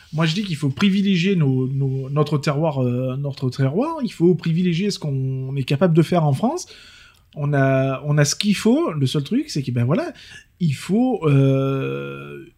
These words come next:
il faut rendre prioritaire le, le Made in France, quoi, je veux dire, hein, il, on a les entreprises qu'il faut, ben, donnons les moyens aux entreprises françaises de rester, un, en France et d'embaucher en France,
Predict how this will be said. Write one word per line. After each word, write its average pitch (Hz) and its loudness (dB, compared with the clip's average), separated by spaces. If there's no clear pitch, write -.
il 151 -4
faut 208 2
rendre 160 2
prioritaire 180 4
le, 147 6
le 135 6
Made 147 2
in 190 4
France, 349 -6
quoi, 165 4
je 139 4
veux 147 6
dire, 147 6
hein, 214 2
il, 147 2
on 151 4
a 175 8
les 180 8
entreprises 190 2
qu'il 160 0
faut, 277 0
ben, 139 -4
donnons 214 8
les 220 8
moyens 208 6
aux 170 6
entreprises 180 2
françaises 190 4
de 143 2
rester, 160 6
un, 220 6
en 180 4
France 190 0
et 143 2
d'embaucher 170 4
en 156 2
France, 277 -2